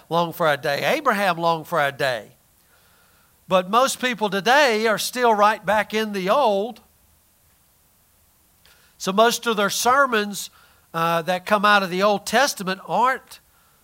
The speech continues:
teachings of fulfillment, but it's, you know, hope deferred. I'll say it that way.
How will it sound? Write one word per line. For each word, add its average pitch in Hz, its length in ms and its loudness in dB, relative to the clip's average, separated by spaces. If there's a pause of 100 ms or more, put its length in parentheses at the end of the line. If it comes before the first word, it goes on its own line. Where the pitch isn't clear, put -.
(600)
teachings 208 920 -6 (200)
of 160 160 -2
fulfillment, 214 1000 0 (500)
but 185 300 2
it's, - 760 -8 (2750)
you 156 200 -16
know, 127 260 -18 (1400)
hope 180 300 -4
deferred. 151 600 -4 (720)
I'll 127 80 -16
say 135 200 -14
it 123 100 -20
that 120 220 -12
way. 107 220 -18